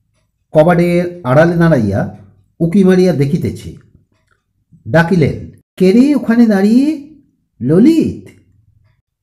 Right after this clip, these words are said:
কেউ সাড়া দিল না। আবার ডাকিতে আড়াল হইতে জবাব আসিল, "আমি।" "কে আমি রে? আয়, ঘরে এসে বস।"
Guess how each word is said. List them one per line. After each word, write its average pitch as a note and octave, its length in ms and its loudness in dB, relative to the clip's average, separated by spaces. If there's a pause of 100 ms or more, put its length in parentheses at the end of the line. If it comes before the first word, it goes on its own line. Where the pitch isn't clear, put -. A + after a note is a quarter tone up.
কেউ F#3+ 180 4
সাড়া B2+ 240 0
দিল E2+ 200 -6
না। D#2 220 -14 (920)
আবার E3 320 2
ডাকিতে D#3 640 -2 (180)
আড়াল E3 280 2
হইতে F3 580 -2 (180)
জবাব D#3 340 2
আসিল, C#3+ 400 -2 (1000)
"আমি।" F3 460 -2 (1700)
"কে C4 260 2
আমি D3 300 0
রে? E3 360 -2 (720)
আয়, E3 280 0 (340)
ঘরে F#3 220 4
এসে G3+ 240 2
বস।" E3 280 -4